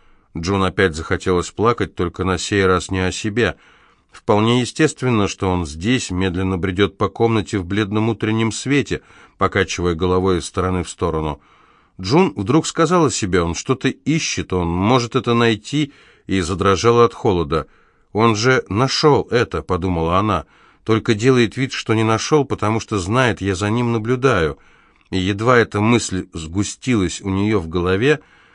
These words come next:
Вен подтянулся и перевалился в окно.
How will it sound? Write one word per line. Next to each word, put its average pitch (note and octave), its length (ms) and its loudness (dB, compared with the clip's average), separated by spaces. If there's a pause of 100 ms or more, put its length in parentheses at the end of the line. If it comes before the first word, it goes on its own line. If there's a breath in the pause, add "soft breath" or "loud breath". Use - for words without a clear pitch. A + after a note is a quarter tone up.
(180 soft breath)
Вен F#2+ 460 2
подтянулся G2 1120 -2 (120)
и G2+ 160 -2
перевалился F#2 1200 0
в D#2+ 220 -4
окно. G2 500 -2